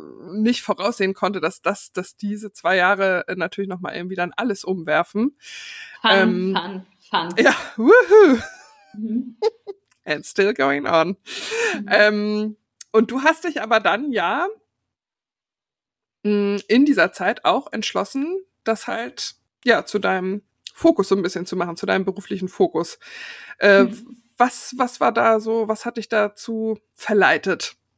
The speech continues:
Speaker 2: Kommt mir vor wie so Markus Lanz gerade. Fehlt so, dass du die, die Beine so überschlägst
Speaker 1: Der
Speaker 2: und so
Speaker 1: Finger,
Speaker 2: dich nach,
Speaker 1: der Finger.
Speaker 2: ja, dich nach vorne neigst. Und, äh, genau. Was, was hat dich angetrieben?
Speaker 1: Wo,
Speaker 2: Ähm,
Speaker 1: äh,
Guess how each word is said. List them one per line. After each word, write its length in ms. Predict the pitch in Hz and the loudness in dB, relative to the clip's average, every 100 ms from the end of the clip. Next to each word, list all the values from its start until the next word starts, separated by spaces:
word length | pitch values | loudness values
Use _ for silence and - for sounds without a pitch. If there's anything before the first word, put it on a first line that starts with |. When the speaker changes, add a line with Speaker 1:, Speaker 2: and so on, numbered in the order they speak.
| _ _ _ _ _ _ _ _ _ - | _ _ _ _ _ _ _ _ _ -16
Speaker 2:
Kommt 180 | 339 | -6
mir 180 | 220 208 | -4 -4
vor 240 | - 233 220 | 2 2 2
wie 60 | |
so 120 | 214 220 | -4 -2
Markus 360 | 214 220 208 | -2 -4 -4
Lanz 320 | 226 214 220 - | 2 2 2 -8
gerade. 320 | - 285 196 | 0 0 2
Fehlt 280 | 285 247 226 | 2 2 2
so, 60 | |
dass 160 | 403 - | 0 0
du 100 | 269 | 0
die, 200 | - 226 | -2 -6
die 140 | 254 | -6
Beine 320 | 254 240 262 269 | 0 2 4 2
so 140 | 240 | 0
überschlägst 420 | 220 214 - - | -2 -4 -4 0
Speaker 1:
Der 80 | 262 | 2
Speaker 2:
und 60 | - | 4
so 100 | 330 | 4
Speaker 1:
Finger, 220 | 339 240 | 6 4
Speaker 2:
dich 80 | 240 | 4
nach, 60 | 240 | 2
Speaker 1:
der 120 | 233 | 2
Finger. 340 | 247 233 220 | 2 4 4
Speaker 2:
ja, 180 | 277 262 - - | 4 2 0 -6
dich 100 | 262 | -8
nach 140 | 262 | -4
vorne 380 | 269 254 311 285 | 0 4 4 2
neigst. 680 | 233 220 - 587 - - - _ 719 | -2 -6 0 2 2 -2 -4 _ -8
Und, 120 | 233 - - | -8 -10 -14
äh, 240 | 466 453 622 - - | -18 -6 -6 -4 -4
genau. 200 | - 247 104 - - - - - _ | -4 -4 -8 -10 -12 -12 -18 -20 _
Was, 380 | 262 - - - | -10 -8 -8 -10
was 180 | 254 - | -10 -2
hat 120 | 349 311 | 0 0
dich 120 | 285 | -2
angetrieben? 720 | 311 294 - - 202 190 190 - - | -2 -4 -6 -12 -12 -12 -14 -12 -2
Speaker 1:
Wo, 560 | 226 233 330 349 339 302 | 0 2 2 0 2 6
Speaker 2:
Ähm, 680 | 277 277 262 226 233 | 6 6 2 0 -2
Speaker 1:
äh, 0 | 233 | -4